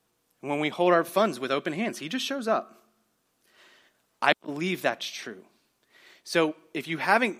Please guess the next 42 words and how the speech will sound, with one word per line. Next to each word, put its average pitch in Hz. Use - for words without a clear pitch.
if 135
you're, 147
if 120
this 180
isn't 190
even 156
a 131
part 151
of 143
your 131
conversation 143
yet, 104
start 208
somewhere, 190
right? 175
Start 180
with 185
a 165
percentage, 180
but 131
make 139
a -
commitment. 147
And 135
if 143
it's 143
not 156
already 165
a 135
commitment 143
in 151
your 160
mind 156
as 139
a 143
person 175
or 123
as 123
a 107
couple 180
or 175
whatever, 135